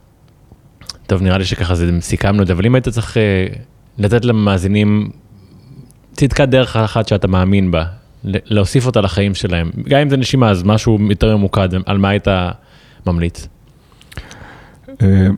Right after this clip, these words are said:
Speaker 2: ברגע ששומעים את זה, את מה שאני הולך להגיד עכשיו, מיד לעשות את זה, אוקיי?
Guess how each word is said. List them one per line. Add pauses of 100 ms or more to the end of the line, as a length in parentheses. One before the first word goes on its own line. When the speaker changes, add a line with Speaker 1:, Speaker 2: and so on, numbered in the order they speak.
(1200)
Speaker 2:
ברגע
ששומעים
את
זה,
את
מה
שאני
הולך
להגיד
עכשיו,
מיד
לעשות
את
זה, (100)
אוקיי?